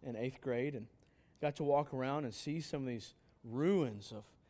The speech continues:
I mean, you're talking pillars, like, huge. I mean, I don't even know how they get them up there and sta-, you know, all this crazy stuff, but these huge roof on this temple held up by a hundred columns, each column approximately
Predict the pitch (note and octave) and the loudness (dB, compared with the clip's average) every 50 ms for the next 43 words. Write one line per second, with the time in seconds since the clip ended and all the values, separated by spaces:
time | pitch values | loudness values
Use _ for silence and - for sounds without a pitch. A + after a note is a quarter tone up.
0 | _ _ _ - - D3+ D#3 F3 A3+ A#3 - - E3+ C#3+ C3+ C#3 A#2+ G#2+ - - | _ _ _ -14 -8 -4 -2 0 -2 0 0 2 0 0 0 -2 -6 -8 -8 -12
1 | - - F3 G3 G3 D#3 A#2+ - - - - - C3 A#2 G#2+ A2+ - _ _ _ | -8 -4 -2 -2 0 -2 -4 -6 -10 -18 -16 -12 -12 -12 -12 -12 -16 _ _ _
2 | _ - _ _ _ - - - - - - C#4 B3 A#3+ A#3+ A3+ G#3 E3+ C#3 A#2 | _ -20 _ _ _ -20 -20 -20 -18 -12 -8 -4 -2 2 4 4 4 4 2 0
3 | - - - - - - - _ _ - - F#3 G#3+ B3 A#3 G3+ F#3 E3+ D#3+ E3 | -6 -12 -14 -14 -16 -16 -20 _ _ -8 -4 0 2 4 4 4 4 4 4 2
4 | D#3 D#3 D#3 C#3 B2 A#2 A#2 C#3+ F#3+ - - C3+ B2+ - D3+ G#3+ A#3+ - - - | 2 2 2 0 0 0 -2 -2 -2 0 2 0 0 2 2 0 0 0 0 2
5 | D3 B2 A2+ G2 G#2+ - - - - - - C3 D3 D3 C#3+ D3+ G3 A#3 A3 F3 | 2 2 2 0 -4 -10 -12 -8 -6 -6 -6 -4 -4 0 2 4 4 4 4 2
6 | - - - F3 F3 G3 F3+ E3 - - - F#3+ G#3+ G3+ - - - B2+ - - | -2 -4 -4 -2 -2 -2 -2 -4 -6 -4 -2 -2 -2 -4 -6 -6 -8 -8 -8 -10
7 | - - - - - _ _ _ _ _ _ - _ _ _ _ _ - F#3 F3 | -20 -20 -20 -20 -20 _ _ _ _ _ _ -20 _ _ _ _ _ -4 -2 -2
8 | - - - - - - B3 C4 C4+ B3+ G#3+ D3 D3 C#3+ D3+ D#3+ F3+ A3 B3+ C#4 | -4 -6 -12 -12 -4 0 2 4 4 4 2 0 -2 -2 0 4 6 10 12 12
9 | C4+ A3 - - F#3+ E3 D3+ C3+ - - - A#3+ B3 A#3 G#3 F3+ D#3+ F3 F#3+ G#3 | 12 10 8 4 2 2 2 0 -4 -2 0 0 0 2 2 2 4 4 6 6
10 | A3 A3 G#3+ F3+ F3+ E3+ C#3 C#3+ D3+ D#3 G3 A3 A#3 A#3+ A3 A3 F3 - - F#3+ | 6 4 4 2 2 2 2 2 0 0 2 2 2 2 0 -4 -4 0 2 2
11 | F#3 F#3+ F3 D#3+ D3 E3+ - G#3 A#3 C4 B3+ - - - - G#3+ F#3+ F#3+ F#3 E3+ | 4 4 2 0 -2 -2 -2 0 0 0 -2 -4 -6 -2 2 2 4 4 2 2
12 | E3 D3+ D3 - - F3+ F3 F#3+ - - - D#3+ D3 C3+ C3+ C3+ C3+ C#3 | 0 -2 -2 0 0 2 2 0 -2 -4 -6 -4 -4 -2 -2 -2 -4 -4